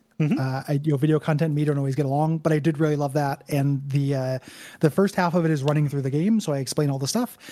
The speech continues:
Speaker 2: Second half of it is me exploring mods and checking out new characters.
Speaker 1: Mm-hmm.
Speaker 2: And that is really fun stuff because there's a lot of really creative shit
Speaker 1: Yeah.
Speaker 2: out there. So I, I recommend that, uh, that YouTube
Speaker 1: Yeah.
Speaker 2: playthrough to people.
Speaker 1: Yeah, it's just on the
Speaker 2: Yeah.
Speaker 1: Duckfeed YouTube channel.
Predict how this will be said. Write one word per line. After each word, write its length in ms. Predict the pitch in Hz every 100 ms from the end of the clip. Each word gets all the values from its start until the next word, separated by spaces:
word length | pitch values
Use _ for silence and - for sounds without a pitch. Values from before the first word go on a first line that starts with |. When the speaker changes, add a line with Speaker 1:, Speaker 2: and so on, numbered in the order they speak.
| - -
Speaker 2:
Second 240 | - 269 277
half 160 | 233
of 140 | 190 170
it 80 | 160
is 160 | 147
me 100 | 160
exploring 400 | 160 - 175 147
mods 480 | 139 156 165 143 135
and 220 | 160 135
checking 240 | - 156 156
out 120 | 143
new 120 | 143
characters. 680 | 131 143 175 269 269 - - 143
Speaker 1:
Mm-hmm. 100 | 156
Speaker 2:
And 80 | 170
that 140 | 190
is 300 | 170 143 131
really 280 | 156 156 156
fun 200 | 143 139
stuff 280 | 131 143 123
because 320 | 147 143 143 123
there's 180 | 147
a 40 | 143
lot 220 | 147 143
of 220 | 139 139
really 300 | 160 160 151
creative 360 | 135 151 139 123
shit 320 | - 135 - - - - -
Speaker 1:
Yeah. 200 | 123 95 - -
Speaker 2:
out 120 | 131
there. 320 | 160 160 156 - _
So 160 | - 143
I, 120 | 147
I 160 | 156 143
recommend 460 | 147 156 147 156
that, 180 | 156 156
uh, 200 | 160 160
that 120 | 160 180
YouTube 340 | 233 - 131 - _ _
Speaker 1:
Yeah. 180 | 156 285
Speaker 2:
playthrough 340 | 135 120 147
to 60 | -
people. 300 | 147 - - _ _ _
Speaker 1:
Yeah, 160 | 151 220 -
it's 160 | 131 123
just 180 | 120
on 80 | 117
the 60 | 131
Speaker 2:
Yeah. 60 | 110
Speaker 1:
Duckfeed 220 | - 113
YouTube 240 | 131 -
channel. 260 | - 110 104